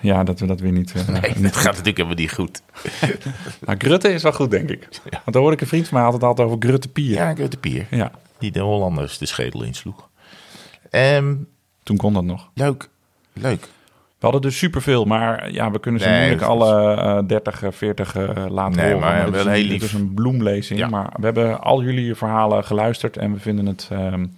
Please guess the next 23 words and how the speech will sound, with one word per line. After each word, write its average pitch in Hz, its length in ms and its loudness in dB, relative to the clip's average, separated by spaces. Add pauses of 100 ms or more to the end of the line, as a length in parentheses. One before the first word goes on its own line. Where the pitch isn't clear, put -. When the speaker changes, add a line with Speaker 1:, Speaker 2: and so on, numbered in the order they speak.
(460)
Speaker 1:
ja, 98 120 -12
mooi 120 320 4
om 113 80 4
al 113 120 6
die 110 80 0
verhalen 104 360 2
te 101 100 -6
horen. 104 300 0
Wat 95 180 -2
iedereen 95 540 -2 (320)
beleefd 101 580 2
heeft. 101 440 0
Eh, - 260 -8 (120)
de - 160 0
een 117 80 2
met 113 140 2
een 110 80 2
traan, 110 400 2
de 104 60 4
ander 110 220 4
met 104 140 2
een 101 80 2
lach. 107 340 2